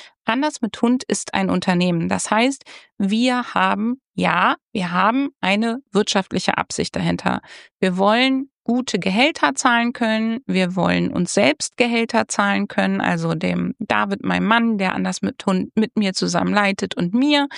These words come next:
Und wir wollen auch gemeinsam wachsen und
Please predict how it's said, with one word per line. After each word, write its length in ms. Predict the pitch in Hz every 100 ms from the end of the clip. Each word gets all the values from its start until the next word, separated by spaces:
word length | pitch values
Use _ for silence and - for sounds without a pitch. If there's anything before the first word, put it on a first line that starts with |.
| - - _ _
Und 380 | 247 285 285 233
wir 180 | 202 196
wollen 380 | 185 190 196 - -
auch 320 | 185 185 - -
gemeinsam 800 | 180 175 185 214 202 190 185 196 _ _ _ _
wachsen 800 | 160 185 - - - 180 180 - _
und 540 | - 180 180 180 -